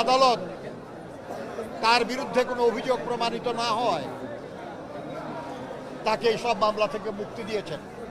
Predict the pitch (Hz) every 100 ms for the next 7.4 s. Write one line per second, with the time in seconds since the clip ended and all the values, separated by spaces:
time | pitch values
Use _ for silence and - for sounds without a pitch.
0 | - - 98 - - - - - - -
1 | - - - - - - - - - -
2 | 202 - 202 240 269 233 254 269 247 254
3 | 247 285 240 233 240 147 - - - -
4 | - - 233 - 214 - - 196 202 -
5 | - - - - - - - 226 254 247
6 | 247 233 220 220 247 254 254 247 262 208
7 | 233 240 254 254